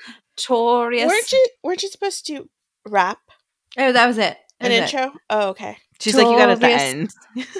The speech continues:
Speaker 1: Yeah.
Speaker 2: That was good. That was good.
Speaker 1: Yeah, uh, you know, bring it back. Uh, you guys are welcome. You can find me here rapping all day on the ones and twos. Anywho,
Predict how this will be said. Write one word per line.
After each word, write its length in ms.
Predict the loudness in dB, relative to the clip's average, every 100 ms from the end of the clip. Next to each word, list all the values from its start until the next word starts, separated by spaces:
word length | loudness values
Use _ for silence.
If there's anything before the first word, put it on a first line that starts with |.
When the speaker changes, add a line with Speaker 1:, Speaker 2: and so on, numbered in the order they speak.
| -10
Speaker 1:
Yeah. 200 | -8 -6 -6
Speaker 2:
That 100 | -6
was 180 | -8 -8
good. 220 | -10 -10 -10
That 80 |
was 120 | -12 -10
good. 100 | -10
Speaker 1:
Yeah, 200 | -10 -10 -8 -10 -8
uh, 60 |
you 100 | -6 -4
know, 180 | -6 -10 _ -20 -20 -10
bring 220 | -6 -4
it 60 | -2
back. 220 | -6 -4
Uh, 180 | -2 -2 0
you 80 |
guys 180 | -2 -4
are 40 | -2
welcome. 420 | -4 -4 -8 -10 _ _ _ -20 _ _
You 80 | -12
can 80 | -8
find 160 | -6 -4
me 60 |
here 260 | -4 -4 -6
rapping 320 | -6 -8 -6 -8
all 120 | -8
day 320 | -6 -6 -10 -16
on 120 | -14 -10
the 60 |
ones 220 | -8 -10
and 100 | -12
twos. 360 | -10 -10 -12 -16 _ _ _ _
Anywho, 500 | -8 -6 -8 -10 -14